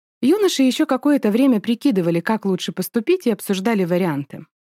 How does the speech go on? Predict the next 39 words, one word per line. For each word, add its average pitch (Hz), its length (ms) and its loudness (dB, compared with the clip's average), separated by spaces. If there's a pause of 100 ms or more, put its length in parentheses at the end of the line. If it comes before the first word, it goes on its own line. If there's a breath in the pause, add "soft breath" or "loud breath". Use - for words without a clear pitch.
(220)
Но 285 160 4
так 349 220 -2
ни 254 80 2
к - 80 -6
чему 226 240 0
и 202 60 2
не 170 100 2
пришли. 170 480 -8 (640)
Когда 190 260 0
за 196 140 0
ними 190 200 2
закрылась 185 480 -2
дверь, 262 260 0 (420)
я 214 140 2
откинулась 202 500 0
на 208 100 -2
подушку 226 480 -2
и - 180 -4
уставилась 202 580 -2
в - 120 -20
потолок. 165 560 -6 (640)
Через 262 280 0
минуту 294 340 4
окно 277 240 0
распахнулось, 269 680 0
и - 20 0
в - 80 -10
комнату 254 360 0
запрыгнул 185 540 -2
Тьен. 165 400 -8 (640)
Пес 220 260 -2
носом 214 340 0
захлопнул 190 560 -4
створки, 311 560 -4
а 190 80 -4
затем 196 300 -2
вскочил 220 420 -4
на 190 120 0
постель. - 460 -8